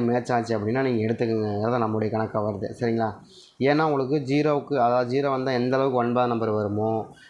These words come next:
அதே மாதிரி ஜீரோ வந்தா எந்த அளவுக்கு ஆறாம் நம்பர் ஒண்ணா வரு-, ரொ-, ரொம்ப ஸ்ட்ராங்கா வருமோ, அதே மாதிரி ஜீரோ வந்தா எப்போ எப்படி ஒன்பதாம் நம்பர் வருமோ, அதே மாதிரி நாலாம் நம்பரும், ஜீரோவுக்கு நாலாம் நம்பரும் ரொம்ப ஸ்ட்ராங்கா வரும் இல்லையா?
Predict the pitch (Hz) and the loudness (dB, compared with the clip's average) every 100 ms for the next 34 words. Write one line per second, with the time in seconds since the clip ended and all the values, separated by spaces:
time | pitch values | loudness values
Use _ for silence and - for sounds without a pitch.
0 | - 113 131 151 139 135 135 123 139 139 | -4 0 2 2 0 0 -2 0 2 2
1 | 131 127 120 120 123 127 120 113 120 117 | 0 0 0 2 2 2 0 0 0 0
2 | 113 104 107 113 107 101 110 107 107 110 | 0 0 0 0 0 -2 -2 0 0 0
3 | 117 117 113 107 104 107 113 110 117 113 | -2 -2 -2 0 -2 0 0 0 0 0
4 | 123 160 - - - 113 123 151 143 131 | -2 -6 -12 -20 -14 -4 0 2 2 0
5 | 131 120 127 120 110 113 110 120 131 127 | 0 0 0 0 0 0 0 2 2 2
6 | 113 110 107 113 107 113 113 113 110 110 | 0 0 0 0 0 0 2 0 0 2
7 | 120 127 123 113 127 165 - - _ _ | 2 2 0 -2 -2 -2 -8 -20 _ _
8 | - - 107 110 147 143 131 131 127 117 | -20 -10 -6 0 2 2 2 0 0 2
9 | 120 123 120 113 120 113 107 110 107 104 | 2 2 0 -2 0 0 0 -2 -2 -2
10 | 104 101 101 110 113 | 0 0 -2 0 0